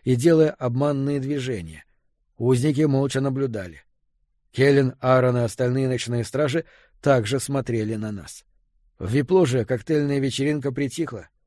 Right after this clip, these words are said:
Эммет начинал тяжело дышать и уже не так быстро управлялся со своей палкой.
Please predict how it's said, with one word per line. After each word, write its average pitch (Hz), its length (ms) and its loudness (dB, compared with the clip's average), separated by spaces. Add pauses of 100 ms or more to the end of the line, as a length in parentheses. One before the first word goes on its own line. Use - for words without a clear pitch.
(280)
Эммет 127 380 0
начинал 139 420 0
тяжело 127 340 -2
дышать 156 380 -2 (320)
и 135 80 2
уже 139 240 4
не 147 100 2
так 139 240 2
быстро 156 340 0
управлялся 147 600 2
со 139 160 -2
своей 147 240 0
палкой. 113 520 -4